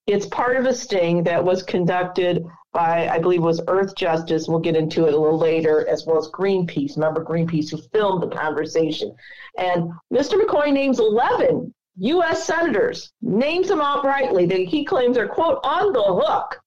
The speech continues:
to the fossil fuel industry, and that's part two. And then the conclusion is gonna deal with what I think is necessary action in the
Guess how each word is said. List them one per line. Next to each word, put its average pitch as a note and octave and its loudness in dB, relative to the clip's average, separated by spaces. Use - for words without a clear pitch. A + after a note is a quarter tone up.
to B3 0
the A#3 0
fossil A3+ 0
fuel F#3 2
industry, E3+ 0
and E3 2
that's A3 -2
part D3+ -2
two. - -2
And G#3 0
then C4 4
the D4 0
conclusion C#4+ 0
is A#3 2
gonna G3+ 2
deal G3+ 2
with F3 2
what G#3 0
I B3 0
think G#3 -2
is F3 2
necessary F#3 0
action D#3 -2
in D3 0
the C#3 -6